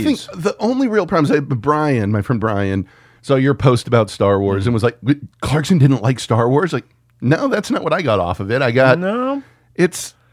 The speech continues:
Speaker 1: he doesn't, y-, it's that there was such a wall of hype going into
Speaker 2: Not
Speaker 1: it.
Speaker 2: even that. Not even that, really.
Speaker 1: Yeah.
Speaker 2: And I wanna preface this by saying I am not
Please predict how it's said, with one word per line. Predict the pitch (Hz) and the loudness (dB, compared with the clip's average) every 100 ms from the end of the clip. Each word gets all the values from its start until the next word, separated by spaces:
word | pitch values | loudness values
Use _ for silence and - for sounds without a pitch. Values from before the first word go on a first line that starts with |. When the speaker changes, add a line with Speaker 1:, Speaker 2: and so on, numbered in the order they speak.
| _ _ _ _ | _ _ _ _
Speaker 1:
he | - 214 | -2 2
doesn't, | 202 208 202 202 | 2 2 0 0
y-, | 180 | 2
it's | 180 180 147 | 4 2 0
that | 175 170 165 _ 123 - - _ _ _ _ - | 0 0 -2 _ -8 -8 -20 _ _ _ _ 0
there | 175 | 2
was | 190 185 | 4 2
such | - - - 170 - | 0 -8 0 0 2
a | 151 | 0
wall | 127 98 110 120 127 113 | 0 0 0 4 2 2
of | 95 | -4
hype | - 117 104 - | -4 -2 -2 -4
going | 120 107 107 | -4 -2 -2
into | 110 110 101 | 0 0 0
Speaker 2:
Not | - | 2
Speaker 1:
it. | 381 | 0
Speaker 2:
even | 359 349 | 0 0
that. | 320 294 165 - _ _ | 2 2 0 -4 _ _
Not | 170 220 320 | -8 -2 0
even | 294 269 | 0 -2
that, | 240 185 104 | -2 -2 -2
really. | 123 131 | 0 2
Speaker 1:
Yeah. | |
Speaker 2:
And | 120 | 2
I | 147 | 0
wanna | 196 214 | 0 -2
preface | - 226 185 151 - | 0 2 2 -2 -6
this | 131 | -6
by | - 120 | -4 -6
saying | - 131 120 | -6 -8 -6
I | 123 | -4
am | 120 107 110 | -2 -2 -2
not | 123 131 135 - | 2 2 0 -4